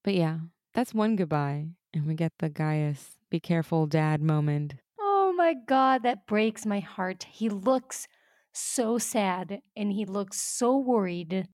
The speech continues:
Speaker 1: I definitely cried.
Speaker 2: I did too.
Speaker 1: This episode, I don't know how many times I cried. <laughs> We go to Camelot. Lancelot has sword envy for Excalibur. He's like, "Ooh, what's that?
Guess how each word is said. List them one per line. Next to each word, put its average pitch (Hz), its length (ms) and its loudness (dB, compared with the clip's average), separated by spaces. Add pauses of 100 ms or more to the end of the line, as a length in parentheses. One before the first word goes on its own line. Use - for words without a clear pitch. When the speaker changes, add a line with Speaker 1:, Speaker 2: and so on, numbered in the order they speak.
(100)
Speaker 1:
I 220 80 0
definitely 175 320 0
cried. 151 320 -4 (340)
Speaker 2:
I 220 160 -8
did 196 240 -10
too. 190 240 -8 (300)
Speaker 1:
This 247 180 -2
episode, 175 500 2
I - 80 0
don't 190 120 2
know 180 60 2
how 170 60 2
many 156 140 0
times 165 240 -6
I 202 60 -6
cried. 226 360 0
<laughs> - 60 -14 (1120)
We 269 100 0
go 262 160 2
to 254 80 0
Camelot. 175 540 0 (300)
Lancelot 220 640 2
has 185 440 -2
sword 180 400 2
envy 180 500 0 (140)
for 196 160 -2
Excalibur. 180 720 -2 (160)
He's 208 160 -4
like, 220 120 -2
"Ooh, 269 140 2
what's 262 240 2
that? 202 480 0